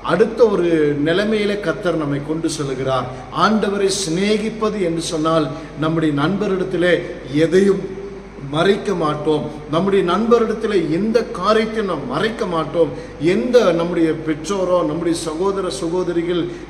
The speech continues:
யாரிடத்திலே தய-, சொல்ல தயங்குகிற காரியத்தை நம்முடைய சிநேகிதரிடத்திலே நாம் மறைக்காமல் அதை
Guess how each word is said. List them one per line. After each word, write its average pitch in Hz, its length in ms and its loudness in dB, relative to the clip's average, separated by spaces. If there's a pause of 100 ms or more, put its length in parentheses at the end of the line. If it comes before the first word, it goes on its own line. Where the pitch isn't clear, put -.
(120)
யாரிடத்திலே 226 760 2
தய-, 170 220 0
சொல்ல 190 380 -2
தயங்குகிற 196 680 -2
காரியத்தை 165 680 0 (260)
நம்முடைய 143 340 0
சிநேகிதரிடத்திலே 165 1160 0
நாம் 127 200 -4 (680)
மறைக்காமல் 170 720 0 (280)
அதை 113 180 -10